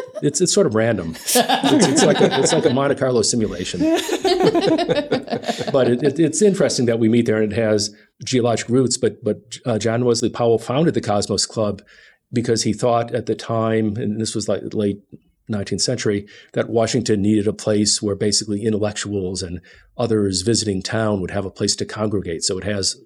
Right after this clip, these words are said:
a hotel component, and it has some meeting rooms, and, and he just wanted to be a,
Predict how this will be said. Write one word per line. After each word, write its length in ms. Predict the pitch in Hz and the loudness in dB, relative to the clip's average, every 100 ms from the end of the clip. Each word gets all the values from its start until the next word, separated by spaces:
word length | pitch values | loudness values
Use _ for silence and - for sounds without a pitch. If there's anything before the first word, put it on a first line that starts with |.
| _ _ - | _ _ -8
a 100 | 117 | -2
hotel 640 | 120 117 110 101 104 104 _ _ _ _ _ - | -2 0 -2 0 -4 -6 _ _ _ _ _ -10
component, 560 | 131 113 104 101 101 | -8 -2 0 0 -2
and 80 | 104 | -4
it 120 | 104 | -4
has 200 | 101 104 | -2 -2
some 160 | - 107 | -2 0
meeting 240 | 104 104 | 0 0
rooms, 420 | 98 98 101 101 92 | 0 0 -2 -2 -4
and, 260 | 90 90 _ _ _ _ _ - _ | -6 -10 _ _ _ _ _ -20 _
and 160 | 113 147 | -8 -6
he 60 | 110 | -4
just 200 | 135 - | -6 -2
wanted 280 | 110 104 | 0 -2
to 60 | 95 | -2
be 120 | |
a, 60 | 110 | -4